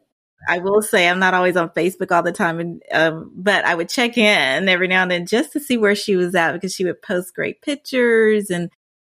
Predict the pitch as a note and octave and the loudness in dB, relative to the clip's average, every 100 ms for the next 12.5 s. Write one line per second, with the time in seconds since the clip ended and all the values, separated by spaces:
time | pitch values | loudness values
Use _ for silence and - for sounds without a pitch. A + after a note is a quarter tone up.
0 | _ - - - _ _ - A#3 A#3+ A#3 | _ -8 -8 -8 _ _ 0 0 0 -4
1 | A#3+ G#3+ G#3+ G#3+ A3 G#3 F#3 F3 E3 - | -2 0 2 2 4 4 2 -2 -4 -2
2 | A#3 A3 A3 G#3 F#3+ G3 G3 F#3+ F3+ E3+ | 0 0 2 0 0 2 2 2 2 2
3 | E3 E3 E3 G3+ A3+ A3 - G3+ A3 G3+ | -2 -8 -8 -4 0 0 -2 -6 -4 -4
4 | G#3 G3 - E3+ E3+ D#3+ D#3+ D#3+ _ - | -4 -6 -2 -2 0 0 -2 -4 _ -2
5 | A3 A3 G#3+ - - - A3 C4+ G4+ E4+ | 2 2 2 -2 -4 -4 -2 -2 -2 -2
6 | C#4 B3 A3 G#3+ G3 E3+ - B3+ G#3+ F3+ | -2 -2 -4 -2 -2 -2 -4 0 2 2
7 | F3+ F3 - G#3 F#3+ F#3+ - _ - G#3+ | -2 -6 -2 -2 -2 -6 -16 _ -8 0
8 | F#4 F#4+ B3 F#3+ E3+ E3+ F3+ - F3+ D#3+ | 2 2 0 -2 0 0 -2 -6 -4 -4
9 | D#3+ - - _ _ _ _ A4+ C5+ F#4+ | -4 -8 -20 _ _ _ _ -6 -4 -6
10 | D4+ - A3+ G3 G#3+ F3+ - F#3 G3 - | -6 -2 -2 2 4 4 0 -4 -6 -6
11 | C#4+ C#4+ A3+ G#3 - F#3 G3+ G#3+ - F#3 | -6 -4 -2 -2 -4 -4 -4 -6 -4 -6
12 | - F3 D#3+ D#3 | -6 -6 -4 -4